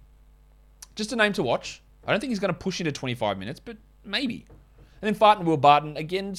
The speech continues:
a guy that for so long, and still now, people are not sure he's a must-roster player. He is. Watch him.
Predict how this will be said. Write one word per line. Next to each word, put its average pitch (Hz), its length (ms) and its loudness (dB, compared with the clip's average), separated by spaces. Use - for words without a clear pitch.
a 190 60 -4
guy 226 220 0
that 311 140 -12
for 214 220 -8
so - 240 2
long, 131 340 0
and 170 160 -6
still 190 220 -4
now, 127 260 2
people 214 320 -4
are 185 180 0
not 170 220 -6
sure 160 160 -6
he's 143 120 -4
a 143 40 -4
must-roster 127 460 -6
player. 90 260 -6
He 151 180 4
is. 285 300 -2
Watch 139 240 2
him. 277 160 -4